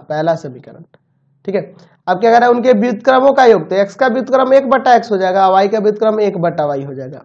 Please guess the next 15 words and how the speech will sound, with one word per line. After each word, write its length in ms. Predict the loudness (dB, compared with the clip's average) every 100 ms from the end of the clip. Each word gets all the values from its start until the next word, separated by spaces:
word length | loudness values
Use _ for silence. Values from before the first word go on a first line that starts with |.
| -8
और 120 | -4
बराबर 380 | 2 2 2 -2
में 140 | -4 -6
तीन 320 | -6 -6 -4
बटा 300 | -6 -6 -6 -8 -10
दस, 220 | -14 -14 -10
दोनों 220 | -6 -4
का 100 | -4
योग। 280 | -4 -6 -14 _ _ _ _ _ -2
एलसीएम 360 | -2 0 0
लो, 120 | 0 0
यहाँ 160 | 0 -2
पे 160 | -2
एक्स 160 | -4 -2
वाई, 200 | -2